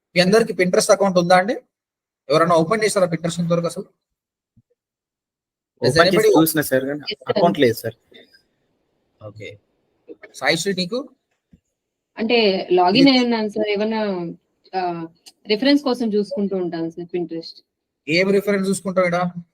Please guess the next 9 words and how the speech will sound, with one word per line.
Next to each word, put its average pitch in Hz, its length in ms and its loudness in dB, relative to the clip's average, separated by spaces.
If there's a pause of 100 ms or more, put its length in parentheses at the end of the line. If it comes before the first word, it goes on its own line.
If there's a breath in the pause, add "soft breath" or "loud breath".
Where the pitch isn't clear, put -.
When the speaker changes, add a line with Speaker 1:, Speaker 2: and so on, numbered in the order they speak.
(760)
Speaker 1:
జ్యువెలరీ 165 420 4
గానీ, 156 180 2 (100)
డ్రెస్సెస్ 147 400 -2
గానీ, 139 160 0
అంతే 160 180 -2
కదా? 101 120 -8 (380)
Speaker 3:
ఎస్ - 180 -10
సార్. 202 180 -2 (1080)
Speaker 1:
ఆ, - 20 -12